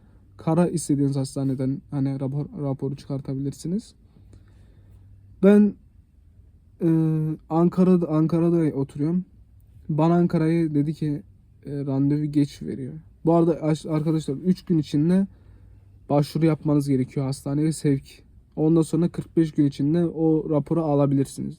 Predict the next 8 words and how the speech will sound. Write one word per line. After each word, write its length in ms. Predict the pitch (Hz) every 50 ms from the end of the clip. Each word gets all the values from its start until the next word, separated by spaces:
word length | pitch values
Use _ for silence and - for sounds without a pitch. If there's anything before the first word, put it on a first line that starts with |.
| _
Yani 240 | - 131 131 139 - -
ilk 200 | - 185 185 175 - - - _ _ - - -
üç 200 | 202 190 - -
gün 140 | - 175
içinde 520 | 160 151 - - 147 147 151 165 185 202 214 - - - - - - - - - - - - - - -
başvurun. 500 | 160 160 170 170 - - 139 - - - - - -
İlk 260 | 160 151 143 - -
üç 100 | 170